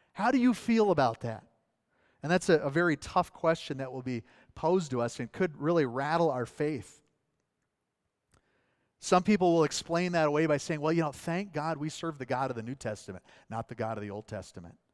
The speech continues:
Thank God there's two gods." And, and right in, at the end of Malachi, that old God, he's gone now.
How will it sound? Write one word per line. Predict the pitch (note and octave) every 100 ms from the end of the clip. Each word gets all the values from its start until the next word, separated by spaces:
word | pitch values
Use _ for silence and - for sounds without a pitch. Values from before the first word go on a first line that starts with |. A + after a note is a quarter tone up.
| _ _ _ _ _
Thank | C#3+ C#3+
God | D#3 D3+
there's | C#3 C3 -
two | - G3+
gods." | C#3+ G#2 F#2 - - _ _ _ _ _ -
And, | C3+ C3+
and | D#3+ C3+ C3+
right | D3+ E3
in, | D#3+ D3+
at | D3+
the | D3+
end | D#3+
of | C3+
Malachi, | C3+ C#3+ F3 E3 D3 B2+
that | B2 C3
old | C#3 F#3+
God, | C#3 B2 B2+
he's | D#3+
gone | C3 B2 C#3+
now. | B2+ G2 F#2